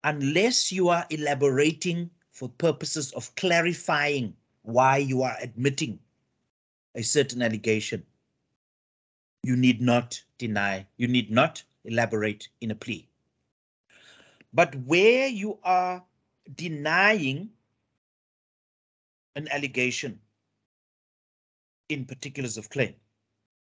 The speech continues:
you need to provide an explanation as for that denial.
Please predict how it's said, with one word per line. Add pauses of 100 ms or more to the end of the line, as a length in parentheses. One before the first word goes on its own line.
(1040)
you
need (160)
to
provide
an
explanation
as
for
that
denial.